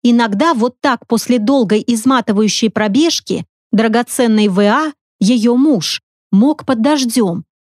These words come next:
Катя вытерла лицо ладонью. Никого там нет, только мокрый глянцевый асфальт,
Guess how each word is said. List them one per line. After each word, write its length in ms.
Катя 400
вытерла 480
лицо 340
ладонью. 720
Никого 500
там 280
нет, 360
только 300
мокрый 420
глянцевый 640
асфальт, 580